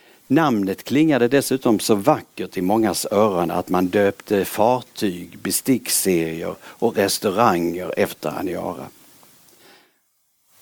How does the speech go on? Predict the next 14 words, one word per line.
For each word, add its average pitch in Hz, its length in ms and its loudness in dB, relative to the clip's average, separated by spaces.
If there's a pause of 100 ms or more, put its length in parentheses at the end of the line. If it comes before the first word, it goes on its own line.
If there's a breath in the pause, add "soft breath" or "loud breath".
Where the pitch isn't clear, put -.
Men 151 120 0
Blomdahls 175 560 0
modernistiska 147 800 -2
tonspråk - 1300 -2 (380 loud breath)
med 107 300 2 (200 loud breath)
elektronisk 113 800 -2
musik 110 560 -2
och - 320 -6
tolvtonsmusik, 98 1400 0 (400 loud breath)
Birgit 127 380 0
Åkessons 113 800 0
nyskapande 98 1080 0 (240 loud breath)
modernistiska 98 920 0
danspartier, 90 920 0